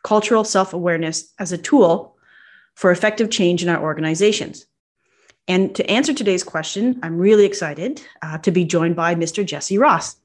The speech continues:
Jesse is a diversity, equity, and inclusion consultant, executive coach, and international speaker who has delivered over four hundred speaking engagements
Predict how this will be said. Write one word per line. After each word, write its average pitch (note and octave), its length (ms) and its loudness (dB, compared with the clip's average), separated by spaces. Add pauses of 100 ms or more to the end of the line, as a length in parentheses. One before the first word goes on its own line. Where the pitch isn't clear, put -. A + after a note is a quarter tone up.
(140)
Jesse D4 640 0
is F#3 100 0
a F3+ 60 -2
diversity, F#3+ 580 -4
equity, F#3 460 -4
and F3+ 80 -2
inclusion F#3+ 460 0
consultant, - 580 -8 (340)
executive F#3+ 480 -2
coach, - 420 -2 (160)
and F#3+ 120 4
international B3+ 480 4
speaker F#3+ 560 0
who F3+ 80 0
has E3+ 140 4
delivered F3 400 0
over E3 220 -4
four G#3 360 0
hundred G3 360 -2
speaking F#3 420 -4
engagements E3 600 -4